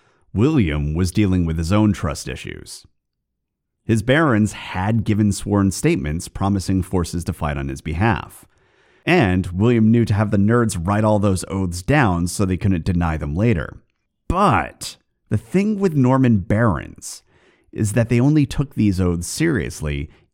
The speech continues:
if things were working in their favor and if they felt the Duke was too powerful to cross. If William started to look weak,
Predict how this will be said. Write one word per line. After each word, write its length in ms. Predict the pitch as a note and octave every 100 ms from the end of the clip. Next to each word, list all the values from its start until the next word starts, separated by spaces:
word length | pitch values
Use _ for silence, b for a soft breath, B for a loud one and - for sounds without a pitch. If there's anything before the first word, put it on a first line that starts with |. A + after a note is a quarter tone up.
| -
if 260 | B2 B2 -
things 360 | - G#2 G#2 -
were 120 | G2+
working 400 | F2+ E2 F2 E2
in 120 | D2+
their 120 | C#2+
favor 640 | - C#3+ C3+ D#2 C2+ C2+ - B B B
and 160 | G2
if 140 | F2+ F2
they 120 | G#2
felt 260 | - F2+ E2+
the 60 |
Duke 300 | F2 E2 D2+
was 120 | E2+
too 140 | - E2
powerful 540 | - D2 C#2+ D2+ C#2
to 100 | C2
cross. 600 | - G2 F#2 B1+ - - _ _ _ _ _ _ _ _ _ _ _ _ -
If 140 | E2
William 320 | F#2+ C#3+ E3+ D3+
started 380 | - C3+ C3
to 80 | A2+
look 200 | G#2 G#2+
weak, 420 | D#2 D2+ - -